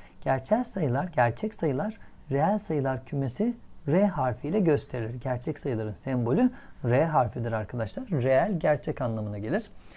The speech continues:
Sayı doğrusunda her bir noktaya karşılık gelen bir gerçek sayı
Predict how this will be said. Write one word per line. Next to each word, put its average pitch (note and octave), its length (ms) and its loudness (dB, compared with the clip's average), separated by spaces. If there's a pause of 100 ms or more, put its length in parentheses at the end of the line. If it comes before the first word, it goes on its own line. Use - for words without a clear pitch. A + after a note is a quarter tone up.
(200)
Sayı B3+ 280 0
doğrusunda C#3+ 520 0
her E3+ 360 0
bir F#3+ 160 0
noktaya F3+ 360 0
karşılık F3 520 -4
gelen A#2+ 320 -4
bir D#3+ 120 2
gerçek A#2+ 500 -2
sayı F3 360 0